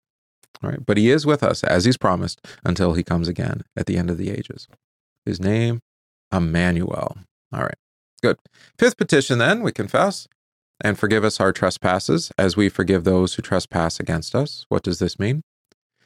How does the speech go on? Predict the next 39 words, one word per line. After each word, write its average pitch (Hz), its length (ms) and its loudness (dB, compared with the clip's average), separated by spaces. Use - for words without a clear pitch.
We 120 80 2
pray 123 220 4
in 113 80 2
this 107 140 2
petition 107 480 2
that 120 140 4
our 95 100 2
Father 98 360 4
in 90 100 0
heaven 101 340 0
would 98 120 2
not 98 200 0
look 104 180 0
at 110 60 0
our 95 120 2
sins 147 460 -2
or 110 280 6
deny 101 320 2
our 95 160 4
prayer 101 280 4
because 90 320 0
of 95 100 -2
them. 143 220 0
We 104 120 4
are 101 80 6
neither 92 280 4
worthy 98 300 6
of 107 80 2
the 120 80 2
things 123 300 0
for 123 160 2
which 123 180 2
we 127 100 4
pray, 123 300 2
nor 101 220 4
have 101 160 0
we 113 100 4
deserved 98 420 2
them. 113 240 2